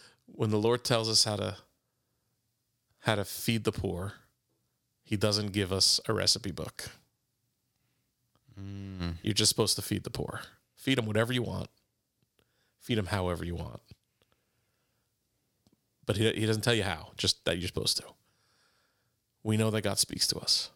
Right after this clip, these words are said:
Speaker 2: Yeah.
Speaker 1: There's no, there's not always a book about it. <laughs>
Speaker 2: Just listen.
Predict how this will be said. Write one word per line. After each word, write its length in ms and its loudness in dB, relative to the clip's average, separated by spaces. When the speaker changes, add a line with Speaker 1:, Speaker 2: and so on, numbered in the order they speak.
Speaker 2:
Yeah. 180 -2
Speaker 1:
There's 200 2
no, 300 2
there's 140 0
not 120 2
always 200 0
a 40 -2
book 200 -4
about 260 -4
it. 120 -10
<laughs> 280 2
Speaker 2:
Just 460 -2
listen. 300 -2